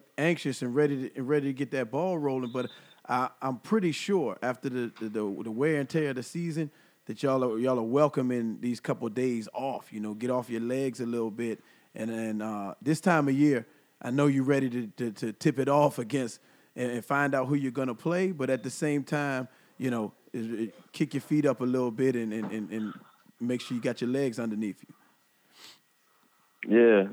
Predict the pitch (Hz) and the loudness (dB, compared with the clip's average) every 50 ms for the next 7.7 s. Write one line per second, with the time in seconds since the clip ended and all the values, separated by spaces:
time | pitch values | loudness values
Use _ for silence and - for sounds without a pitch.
0 | - - 92 98 98 95 92 98 104 107 107 107 107 104 101 98 _ - - _ | 0 4 4 6 6 6 4 4 4 2 2 2 2 2 0 -4 _ -18 -20 _
1 | _ _ _ _ - - 120 123 127 - 123 113 - 110 101 110 117 117 110 107 | _ _ _ _ -2 2 4 4 4 4 2 0 0 0 0 2 4 4 4 4
2 | 110 104 101 - - - 110 107 110 110 107 104 104 104 - 104 104 - - - | 2 0 -2 -2 -4 -2 0 2 4 4 2 2 0 -2 -2 -2 -4 -4 -2 0
3 | 113 107 107 101 - - 101 101 101 98 104 104 104 101 - 101 101 98 - - | 4 4 4 4 2 0 0 0 2 4 4 4 4 4 2 2 2 2 0 -2
4 | _ _ _ _ _ _ _ _ _ _ _ _ - - 90 90 90 92 92 90 | _ _ _ _ _ _ _ _ _ _ _ _ -6 -2 0 0 2 0 0 0
5 | 92 92 92 95 101 104 101 98 95 95 101 101 98 92 - - 90 98 98 98 | 0 0 2 2 2 0 -2 -4 -2 2 2 2 2 2 0 -4 -2 0 0 0
6 | 92 - 95 90 90 98 95 92 90 87 90 98 95 - - - 101 95 90 90 | 0 -2 -4 -6 -4 0 2 4 4 4 2 2 -2 -8 -2 2 4 4 4 2
7 | - - 95 95 92 92 92 90 90 90 90 - 90 87 | -2 -2 0 0 0 0 0 0 0 0 -2 -2 -6 -8